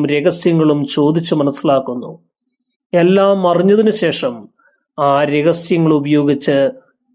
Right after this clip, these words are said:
ചൂഷണം ചെയ്യുകയും ചെയ്യുന്നു. ചപലയും ബലഹീനയുമായ പെൺകുട്ടി തങ്ങളുടെ വീട്ടിലെ ഓരോ കാര്യവും തങ്ങളോട് സ്നേഹം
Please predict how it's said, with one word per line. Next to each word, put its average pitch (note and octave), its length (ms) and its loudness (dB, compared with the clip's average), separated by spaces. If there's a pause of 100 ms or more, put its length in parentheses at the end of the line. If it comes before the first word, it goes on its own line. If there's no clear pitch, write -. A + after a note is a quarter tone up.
ചൂഷണം D#3 640 0
ചെയ്യുകയും C#3+ 680 0
ചെയ്യുന്നു. B2 460 -4 (920)
ചപലയും D#3+ 720 2 (100)
ബലഹീനയുമായ D#3 840 2
പെൺകുട്ടി D3+ 600 0 (720)
തങ്ങളുടെ D#3 380 2
വീട്ടിലെ E3+ 440 0
ഓരോ E3+ 560 2
കാര്യവും E3+ 500 0 (960)
തങ്ങളോട് D3+ 460 2
സ്നേഹം E3+ 480 0